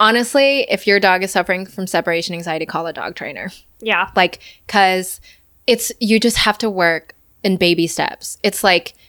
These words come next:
Speaker 1: you leave for two seconds and the, the dog doesn't bark,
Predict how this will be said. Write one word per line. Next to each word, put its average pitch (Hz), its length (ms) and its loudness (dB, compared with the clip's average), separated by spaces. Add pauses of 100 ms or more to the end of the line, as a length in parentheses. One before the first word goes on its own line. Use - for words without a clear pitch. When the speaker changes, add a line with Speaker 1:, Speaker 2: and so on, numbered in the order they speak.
(220)
Speaker 1:
you 180 720 2 (320)
leave 202 280 2
for 208 100 2
two 196 200 -2
seconds 175 440 -2
and 180 100 -6
the, 170 60 -4
the 170 160 -2
dog 165 240 2
doesn't 170 300 -4
bark, 156 220 -2